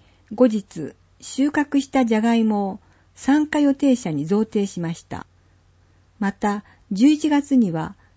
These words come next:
さつまいもの収穫祭を開催予定です。ぜひご参加ください。就学時健康診断。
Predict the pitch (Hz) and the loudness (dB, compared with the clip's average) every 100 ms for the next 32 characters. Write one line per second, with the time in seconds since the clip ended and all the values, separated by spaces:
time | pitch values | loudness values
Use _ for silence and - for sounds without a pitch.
0 | _ - 220 - 320 311 294 285 277 - | _ -4 -4 0 0 2 4 4 4 2
1 | 294 285 285 - - 175 147 - 226 233 | -2 0 0 -2 -4 -4 -4 -4 -2 0
2 | - 226 202 190 156 143 143 160 - _ | 0 0 0 -4 -6 -6 -8 -12 -16 _
3 | _ _ _ _ _ _ _ _ _ _ | _ _ _ _ _ _ _ _ _ _
4 | _ 208 269 302 - 165 - 175 - 226 | _ -4 0 0 -2 -6 -8 -8 0 0
5 | 220 208 196 185 185 170 143 - _ _ | 0 -4 -6 -6 -6 -8 -10 -14 _ _
6 | _ _ _ _ _ _ _ _ - _ | _ _ _ _ _ _ _ _ -20 _
7 | _ _ _ _ _ _ _ _ _ _ | _ _ _ _ _ _ _ _ _ _
8 | _ _ _ - - 262 294 285 277 - | _ _ _ -18 -4 2 2 2 -2 -4
9 | 185 147 139 - - - 262 285 - 240 | -4 -6 -10 -16 -12 -2 2 0 -2 -4
10 | 226 - 202 165 139 131 | -4 -4 -6 -6 -8 -12